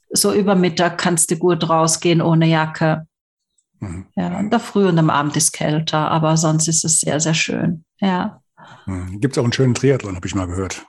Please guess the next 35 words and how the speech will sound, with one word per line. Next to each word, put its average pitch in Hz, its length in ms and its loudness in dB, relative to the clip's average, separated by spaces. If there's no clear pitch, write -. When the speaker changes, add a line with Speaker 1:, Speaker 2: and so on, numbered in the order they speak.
Speaker 1:
Ah, 247 180 4
das 240 220 2
ist 196 140 4
ja 185 100 4
nicht 170 200 2
so 175 120 0
meine 156 280 4
Welt. 156 260 2
<laughs> 277 1000 2
Ich 240 100 0
Speaker 2:
Ja, 127 160 0
Speaker 1:
bin - 20 4
Speaker 2:
aber 220 100 6
Speaker 1:
mehr 220 160 4
so 104 100 2
Speaker 2:
meine. 214 120 -2
Speaker 1:
der - 80 -2
Spaziergeh-Typ. 196 880 2
<laughs> 233 420 4
Speaker 2:
Gut, 185 300 2
was, 143 480 0
was - 160 0
haben 165 120 4
wir 160 60 4
denn 151 1300 0
noch 139 140 0
nicht 160 160 2
erwähnt, 160 340 2
beziehungsweise 131 480 -2
was 120 80 0
sollten 127 180 -2
wir 123 60 0
vielleicht 113 220 -6
noch 95 100 -10
nachholen? 143 600 2